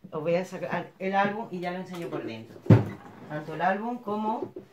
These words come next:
eh, el edificio. Primero voy a enseñar el edificio, ¿vale? Y ahora os mostraré el álbum. Bueno, pues el edificio se abre.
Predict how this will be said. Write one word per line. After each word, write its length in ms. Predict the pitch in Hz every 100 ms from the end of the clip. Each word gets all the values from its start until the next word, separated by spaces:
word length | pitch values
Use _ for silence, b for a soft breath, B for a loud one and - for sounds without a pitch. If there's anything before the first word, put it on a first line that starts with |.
| - - - - - -
eh, 880 | 165 160 151 147 143 139 135 131 131
el 140 | 151
edificio. 520 | 147 139 - 131 - 113 - _ - - _ - - -
Primero 340 | 175 180 214
voy 120 | 226 220
a 60 |
enseñar 500 | 208 202 208 220 220 - - - - - -
el 180 | 175 208
edificio, 580 | 180 139 - 127 - 101 - -
¿vale? 400 | 147 160 214 247 - - - _ _
Y 60 | -
ahora 140 | 165
os 60 | 185
mostraré 340 | - 156 135
el 60 | -
álbum. 240 | - 107 101 - - - - -
Bueno, 200 | 160 143 - - -
pues 220 | 175 -
el 80 | 175
edificio 440 | 175 170 214 202
se 200 | 170 160
abre. 400 | 180 208 202 311